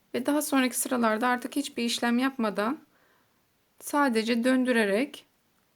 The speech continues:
arttırma, eksiltme, ilmek kaydırma yapmadan sadece döndürerek şuradaki boşluklara, çukurlarımıza, yelpaze modelimizi oluşturarak devam ediyoruz. İstediğimiz uzunluğa gelene kadar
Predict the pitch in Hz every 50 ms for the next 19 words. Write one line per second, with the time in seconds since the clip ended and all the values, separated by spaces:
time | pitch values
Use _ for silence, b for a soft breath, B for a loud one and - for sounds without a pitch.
0 | _ _ _ _ - 220 240 240 240 - - 226 202 202 208 196 196 214 233 226
1 | - - - 202 - - 196 190 196 202 - - _ _ - 226 233 240 240 240
2 | 240 - - 233 214 208 214 208 214 220 233 254 240 - 214 202 196 202 233 254
3 | - - 285 277 262 226 208 202 202 226 226 233 254 254 254 240 233 208 202 190
4 | 220 277 302 B B B B B B B B - - - 311 294 262 226 226 226
5 | - 220 220 240 294 b b b b b b b _ - 254 269 269 - - 233
6 | - 214 196 190 196 202 - - 262 - - 247 233 226 220 208 190 190 190 196
7 | 185 202 262 320 b b b b b b - 254 269 269 - 269 247 240 240 247
8 | 254 254 240 240 233 226 226 226 233 - 240 254 269 262 - - - 214 190 180
9 | 190 226 294 330 - b b b b b b b b _ - 269 277 277 277 269
10 | 254 214 185 180 190 208 240 233 - 269 - - - 254 247 240 247 254 247 -
11 | - - - _ - 254 262 247 247 240 220 220 214 220 220 233 254 247 247 247
12 | 247 247 - - 214 196 196 226 294 320